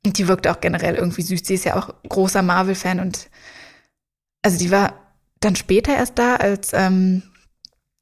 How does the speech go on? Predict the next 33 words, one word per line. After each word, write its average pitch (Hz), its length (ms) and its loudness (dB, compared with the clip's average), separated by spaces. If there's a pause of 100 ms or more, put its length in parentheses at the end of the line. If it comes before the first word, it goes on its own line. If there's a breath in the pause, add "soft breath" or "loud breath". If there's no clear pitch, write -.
als 220 160 -2
die - 100 2
Eröffnungszeremonie 220 1160 2 (560)
vollführt 233 600 0
wurde 220 300 2
sozusagen 214 580 -2
und - 160 -4
hat - 120 -8
da 247 60 0
auch - 200 -4
mit, - 440 -8
mit 185 200 -4
allen 190 180 0
anderen 208 300 0
Leuten 202 420 -2
geduldig 196 400 0
gewartet, 185 520 -2
bis - 140 -8
die - 120 -8
Tore 202 340 2
geöffnet - 440 -6
wurden. 196 220 -2 (360 loud breath)
Ich - 60 -18
weiß 226 100 0
nicht, 202 160 0
ob - 80 -6
sie - 200 -8 (180)
tatsächlich 190 380 -2
nur 185 100 -2
als - 160 -6
Fan 226 300 0
da 311 240 0
war. 359 240 -8